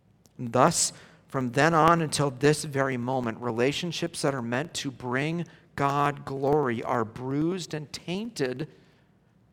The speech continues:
by sin. Think about the many ways that we either avoid or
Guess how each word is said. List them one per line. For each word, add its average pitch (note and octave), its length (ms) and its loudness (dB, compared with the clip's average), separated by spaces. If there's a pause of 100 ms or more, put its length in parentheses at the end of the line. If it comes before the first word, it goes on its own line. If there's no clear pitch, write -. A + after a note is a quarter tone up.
(920)
by C#3+ 160 -6
sin. C3+ 480 -8 (1900)
Think G3 160 -4
about F#3+ 140 4
the C3+ 80 0
many B2+ 280 0
ways A#2 440 -2
that G#2+ 180 -4
we G#2+ 260 -2
either A2 300 0
avoid A2+ 500 -2
or G2 300 -2